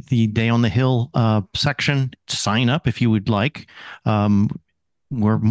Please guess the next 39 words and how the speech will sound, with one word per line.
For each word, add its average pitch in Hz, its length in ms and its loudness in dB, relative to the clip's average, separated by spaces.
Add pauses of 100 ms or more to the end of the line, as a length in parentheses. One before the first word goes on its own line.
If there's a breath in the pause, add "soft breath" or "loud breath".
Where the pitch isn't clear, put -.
more, 117 220 0
you 104 80 2
know, 98 160 0
obviously, 135 440 0
we, 123 200 2
the 113 120 -2
more 131 220 2
the 120 80 0
merrier. 123 420 2
We'd 110 180 2
like 113 240 0
to 113 60 0
have 113 140 2
as 107 240 -2
many 120 320 2
show 117 420 0
as 101 120 0
possible. 110 640 -2 (380 loud breath)
Uh, 110 160 2
we 113 80 2
got 113 100 2
a - 40 -4
pretty 135 240 -2
good, 120 320 -2
uh, 113 160 2
number 120 380 2
of 113 140 0
N 127 140 2
S 113 100 0
P 117 120 -2
S 98 80 -2
directors 120 460 0
coming 104 300 2
out, 104 260 0
which 104 180 -2
is 98 120 0
always 107 400 0
good. 104 340 0 (560 loud breath)
Um, 113 380 2